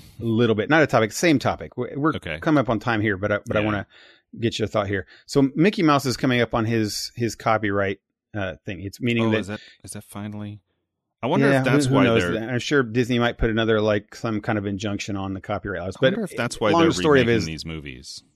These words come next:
Speaker 2: to extend
Speaker 1: Yeah.
Speaker 2: their, uh,
Speaker 1: Who, who knows?
Speaker 2: extend their
Speaker 1: Well, the,
Speaker 2: I P.
Speaker 1: the thing is, is that Steamboat Willie, when Mi-, Mickey was first introduced and copyrighted, was, uh, in, like, uh, nineteen nineteen. So through a lot of stuff, his copyright's gonna come up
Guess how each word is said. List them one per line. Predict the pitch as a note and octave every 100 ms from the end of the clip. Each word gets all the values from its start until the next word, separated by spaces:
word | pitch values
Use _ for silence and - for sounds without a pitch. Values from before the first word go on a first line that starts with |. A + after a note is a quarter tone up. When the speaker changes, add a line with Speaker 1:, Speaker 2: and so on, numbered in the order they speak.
| _
Speaker 2:
to | F2
extend | - - A#2+ A2+
Speaker 1:
Yeah. | E2+
Speaker 2:
their, | D#2 D2+ C#2+
uh, | C2 C#2 E2 _ _ _ _ _ _ _ _ _ _
Speaker 1:
Who, | C#3 C3+
who | C3
knows? | G2 -
Speaker 2:
extend | - E2+ D#2+
their | C3+
Speaker 1:
Well, | C3+
the, | B2+ B2+
Speaker 2:
I |
P. | -
Speaker 1:
the | C3+
thing | C3 F#3+
is, | D#3
is | C#3
that | B2+
Steamboat | - F#3 E3 D3
Willie, | C#3 C3+
when | B2 B2
Mi-, | C#3+
Mickey | - - D#3+ C#3+ C3 C#3
was | C3 G#2+
first | - C3+ B2+
introduced | C3+ A#2 A2+ A#2 A2
and | B2 A#2
copyrighted, | C3+ C3 A#2 A2 G#2+ G2
was, | G#2 G2 - A#2
uh, | G#2 F#2+
in, | G#2+ G2+
like, | G#2+ G2+ - A#2
uh, | A2 G2 F#2+ - -
nineteen | A#2+ A#2 A#2+ B2 A2
nineteen. | A2 G#2 C3 B2 A#2
So | - G#2+ G2+ _ _ _ _ _ _ -
through | A#2
a |
lot | A2+ C3+
of | C3
stuff, | - D#3 C3 A#2+ -
his | - C3 A2
copyright's | C#3 B2+ B2 A#2
gonna | - A#2
come | - A#2+
up | A2